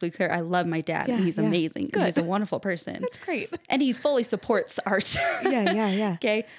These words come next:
Speaker 1: But he said it's better to serve people than to become an artist <laughs> or something like
Speaker 2: Oh,
Speaker 1: that.
Speaker 2: I mean, I definitely was told that too.
Speaker 1: Mm-hmm.
Speaker 2: It was definitely like, even if you're gonna major in, like, an art kind of a profession,
Speaker 1: Mm-hmm.
Speaker 2: you need to be thinking about, like, how you can use this to, like,
Speaker 1: Mm-hmm.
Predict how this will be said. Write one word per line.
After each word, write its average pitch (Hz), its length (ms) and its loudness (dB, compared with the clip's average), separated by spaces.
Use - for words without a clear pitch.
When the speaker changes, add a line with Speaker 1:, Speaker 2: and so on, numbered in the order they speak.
Speaker 1:
But 202 220 4
he 233 120 0
said 220 180 0
it's 208 200 0
better 202 320 2
to 196 100 0
serve 185 300 -4
people 175 380 -2
than 165 260 -4
to - 120 -10
become - 300 -10
an 147 80 -8
artist - 560 -6
<laughs> - 160 -18
or 190 80 0
something 175 260 -4
like 262 160 4
Speaker 2:
Oh, 220 60 2
Speaker 1:
that. - 320 -4
Speaker 2:
I 269 100 4
mean, 254 300 2
I 233 160 2
definitely 226 500 0
was 208 140 -2
told 190 240 0
that 170 180 0
too. 208 200 2
Speaker 1:
Mm-hmm. 185 180 0
Speaker 2:
It 214 100 2
was 202 160 0
definitely 196 480 0
like, 175 420 -2
even 247 300 0
if 240 280 2
you're 214 80 0
gonna 202 180 0
major 185 400 0
in, 175 380 -2
like, 185 180 0
an 170 160 -2
art 190 320 2
kind 190 180 -2
of 180 80 -2
a 175 60 -2
profession, 190 560 2
Speaker 1:
Mm-hmm. 190 180 0
Speaker 2:
you 220 100 0
need 220 140 2
to 208 80 0
be 202 120 0
thinking 185 420 -4
about, 170 300 -2
like, 170 320 -4
how 190 600 2
you 185 180 0
can 180 180 -6
use 175 280 -2
this 165 260 -4
to, 185 100 -8
like, 165 300 -6
Speaker 1:
Mm-hmm. 240 260 -2